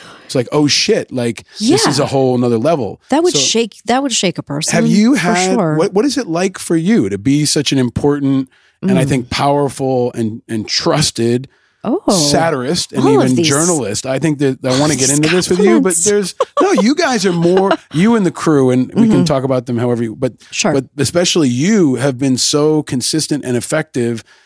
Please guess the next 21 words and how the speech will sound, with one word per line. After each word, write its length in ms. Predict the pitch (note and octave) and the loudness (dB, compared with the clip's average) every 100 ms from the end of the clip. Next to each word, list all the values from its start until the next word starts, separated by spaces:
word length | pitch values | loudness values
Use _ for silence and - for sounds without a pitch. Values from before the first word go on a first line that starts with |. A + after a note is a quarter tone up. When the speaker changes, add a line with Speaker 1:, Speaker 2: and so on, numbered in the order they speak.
| _ _ _ - | _ _ _ -6
Speaker 1:
Um, 500 | B2+ B2+ B2 A#2+ - _ _ | -2 0 2 0 -4 _ _
when 180 | - C#3+ | -2 0
we, 140 | E3+ G#3+ | 2 2
when 180 | E3 | 2
I 100 | F3+ | 2
was 140 | A#3+ F#3 | 0 0
working 220 | F#3 E3 | 0 0
at 120 | C#3 | 0
I 100 | C3+ | 0
A 100 | B2 | 0
V 160 | A2+ A#2 | 0 -2
A 80 | F#2+ G#2 | -2 -4
and 100 | A2+ | 0
we 80 | |
Speaker 2:
Mm-hmm. 100 | C#3+ | 2
Speaker 1:
wanted 220 | E3 D#3 B2+ | 2 0 0
to 80 | |
move 240 | A#2 A#2+ A#2 | 0 0 0
Obama, 500 | G#2+ G#2+ G#2+ D3 G3 _ _ _ - - - - - | -2 -2 -2 -2 -4 _ _ _ -20 -20 -20 -14 -2
we 160 | C#3+ | -2
could, 280 | C3 B2 G2 | 0 -2 -4